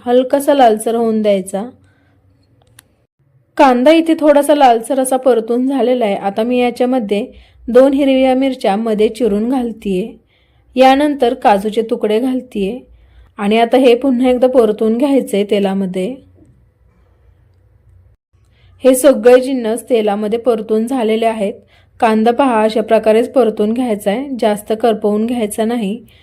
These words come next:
यानंतर आता याच्यामध्ये एक चमचा अद्रक लसूण पेस्ट घालूयात आणि आता ही अद्रक लसूण पेस्ट या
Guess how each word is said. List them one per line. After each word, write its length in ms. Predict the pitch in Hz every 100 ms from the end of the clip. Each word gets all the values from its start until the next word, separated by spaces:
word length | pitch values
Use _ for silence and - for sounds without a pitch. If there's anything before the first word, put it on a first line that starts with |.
| _ _ _ _ 233
यानंतर 480 | 226 262 294 277
आता 220 | 277 269 269
याच्यामध्ये 480 | 269 262 262 208
एक 340 | 202 277 262 -
चमचा 380 | 294 233 233 196
अद्रक 380 | 233 214 226
लसूण 280 | 233 220 240
पेस्ट 400 | 247 233 233 254
घालूयात 480 | 269 277 254 202 190 - _ _ _ _ _ _ -
आणि 140 | 220 220
आता 160 | 220
ही 200 | 254 269
अद्रक 320 | 294 269 247 254
लसूण 320 | 254 254 247
पेस्ट 380 | 254 196 226
या 100 | 233